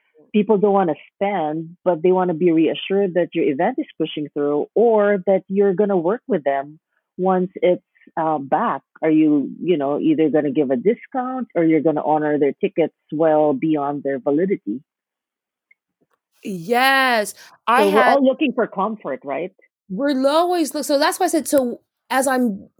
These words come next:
Speaker 2: building up and sharing about what's coming up, I'm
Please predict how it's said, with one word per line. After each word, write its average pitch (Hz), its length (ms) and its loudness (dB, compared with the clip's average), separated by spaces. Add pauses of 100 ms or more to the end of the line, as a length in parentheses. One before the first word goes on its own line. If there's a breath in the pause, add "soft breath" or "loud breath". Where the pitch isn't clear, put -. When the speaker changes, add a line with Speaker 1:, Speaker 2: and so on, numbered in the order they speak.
Speaker 2:
building 294 420 0
up 285 440 2
and 240 180 0
sharing 277 340 0
about 247 180 0
what's 220 160 -6
coming 302 400 -2
up, 180 320 0 (560 loud breath)
I'm 262 220 4